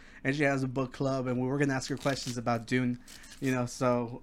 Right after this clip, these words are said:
eventually we'll get to it. Y'all see what happens next week. But, uh, everybody had been talking about how they hate it, how it just ends abruptly.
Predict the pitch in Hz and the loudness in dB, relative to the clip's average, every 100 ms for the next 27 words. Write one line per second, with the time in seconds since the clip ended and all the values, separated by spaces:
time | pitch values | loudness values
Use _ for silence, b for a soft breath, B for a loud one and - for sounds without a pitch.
0 | 139 127 131 143 131 127 123 120 120 - | 0 2 4 4 6 6 4 2 0 0
1 | 123 120 117 120 120 - 120 120 117 110 | 0 2 2 0 0 -2 -2 0 -2 -2
2 | 117 117 117 120 117 123 120 - B B | -4 -4 -8 -6 -6 -4 -6 -8 B B
3 | B 135 151 165 143 - B B B - | B 6 8 8 2 -6 B B B 0
4 | 143 139 127 123 - - 151 170 175 175 | 4 6 4 0 -6 2 4 6 6 6
5 | 170 165 156 151 151 143 127 127 131 123 | 6 4 2 2 2 0 0 2 2 2
6 | 135 123 120 113 120 120 120 117 127 - | 0 -2 -2 0 0 0 -4 -4 -6 -6
7 | - 131 127 123 120 127 123 123 123 120 | -4 -2 0 -2 -2 -2 -2 -4 -4 -6